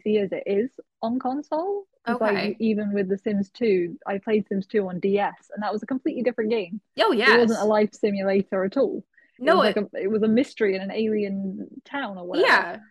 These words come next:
Speaker 2: No, I, I played
Speaker 1: <laughs>
Speaker 2: that 'cause I, I also had it for, uh, P S P. And it,
Speaker 1: Hmm.
Speaker 2: yeah, Bella Goth goes missing, and we have to find her because she's been abducted by aliens and all, and all that good stuff. Yeah, it, it was completely, I remember being so confused while playing it.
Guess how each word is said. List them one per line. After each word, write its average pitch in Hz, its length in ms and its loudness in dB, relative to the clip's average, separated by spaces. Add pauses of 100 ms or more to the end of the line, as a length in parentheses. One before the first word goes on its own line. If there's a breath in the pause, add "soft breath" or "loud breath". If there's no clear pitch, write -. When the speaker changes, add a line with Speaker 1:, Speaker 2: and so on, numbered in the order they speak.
(100)
Speaker 2:
No, 339 140 -2
I, 269 240 4
I 339 40 2
played 254 320 -2
Speaker 1:
<laughs> - 20 -14
Speaker 2:
that 196 380 -2
'cause 240 140 -6
I, 254 80 0
I 226 180 -2
also 269 240 -8
had 247 200 -6
it 214 200 -10
for, 220 320 0
uh, 208 180 0
P 226 120 -6
S 220 100 -8
P. - 260 -6 (800 loud breath)
And 254 180 4
it, 277 100 4
Speaker 1:
Hmm. 233 60 2
Speaker 2:
yeah, 269 220 6 (120)
Bella 247 260 2
Goth 247 380 2
goes 220 200 -6
missing, 214 640 -8 (120)
and 202 140 -2
we 220 100 2
have 226 280 2
to 214 80 -6
find 285 320 -2
her 208 120 -4
because 214 240 -8
she's 208 100 -10
been 214 140 0
abducted 214 400 -4
by 208 120 -4
aliens 170 540 -6
and 175 100 -6
all, 175 200 2
and 185 120 -2
all 180 120 0
that 170 180 -4
good 214 160 -2
stuff. - 320 -8
Yeah, 226 300 2
it, 175 180 -4
it 214 120 4
was 226 120 -4
completely, 240 460 -4
I 226 120 6
remember 277 260 2
being 277 200 -2
so 233 240 -4
confused 233 520 -6
while 190 100 -6
playing 220 320 -4
it. 160 240 -6